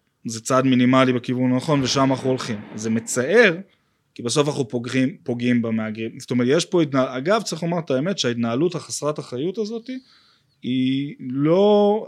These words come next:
אני כתבתי על זה כי יש פה עתירה קונקרטית, שכרגע נדחתה, אבל היא תחזור, אבל להכיר, זאת אומרת, בפעם הראשונה דורשים לתת ל-, לאותו שבט מקומי את מפתחות הכניסה לישראל. זאת אומרת,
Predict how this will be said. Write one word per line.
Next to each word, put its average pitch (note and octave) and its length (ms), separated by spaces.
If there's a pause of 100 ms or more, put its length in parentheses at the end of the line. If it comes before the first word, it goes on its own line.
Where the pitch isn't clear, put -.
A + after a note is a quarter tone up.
אני C3+ 300
כתבתי E3 340
על D#3+ 60
זה C#3+ 120
כי A#2+ 300 (240)
יש B2+ 220
פה C#3 140
עתירה C3 320
קונקרטית, C3+ 760 (400)
שכרגע C#3+ 420
נדחתה, C#3+ 480
אבל C3 140
היא B2 80
תחזור, F#3 580 (300)
אבל A#2+ 200
להכיר, A2+ 680
זאת - 120
אומרת, C3 220
בפעם E3+ 340
הראשונה D#3 480
דורשים E3 720 (520)
לתת A#2+ 520
ל-, B2 340 (160)
לאותו A#2 460
שבט D#3+ 440
מקומי C#3+ 640
את - 100
מפתחות C#3+ 540
הכניסה C#3+ 420
לישראל. B2+ 480 (420)
זאת - 100
אומרת, C3 400